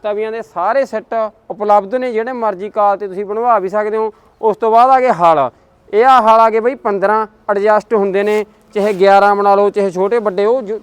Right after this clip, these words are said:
ਜਿਵੇਂ ਵੀ ਤੁਹਾਡੀ ਚੁਆਇਸ ਹੋ ਉਵੇਂ ਦੇ ਬਣਾ ਦੇਣਗੇ। ਐਡਜਸਟ ਵਾਲੇ ਵੀ ਬਣਾ ਦੇਣਗੇ, ਬਿਨਾਂ ਐਡਜਸਟ ਵਾਲੇ ਵੀ ਬਣਾ ਦੇਣਗੇ।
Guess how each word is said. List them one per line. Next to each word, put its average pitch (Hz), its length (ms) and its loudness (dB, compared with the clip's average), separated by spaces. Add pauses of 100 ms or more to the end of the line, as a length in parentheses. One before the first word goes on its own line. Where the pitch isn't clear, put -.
ਜਿਵੇਂ 240 320 -4
ਵੀ 302 80 -6
ਤੁਹਾਡੀ 254 240 -2
ਚੁਆਇਸ 233 340 0
ਹੋ 233 140 0
ਉਵੇਂ 226 160 0
ਦੇ 233 80 0
ਬਣਾ 254 220 0
ਦੇਣਗੇ। 247 300 -4
ਐਡਜਸਟ 220 480 -2
ਵਾਲੇ 233 160 -2
ਵੀ 294 100 -8
ਬਣਾ 294 220 -4
ਦੇਣਗੇ, 277 220 -4
ਬਿਨਾਂ 208 280 0
ਐਡਜਸਟ 175 340 -4
ਵਾਲੇ 160 160 -8
ਵੀ 185 60 -10
ਬਣਾ 196 180 -10
ਦੇਣਗੇ। 180 320 -10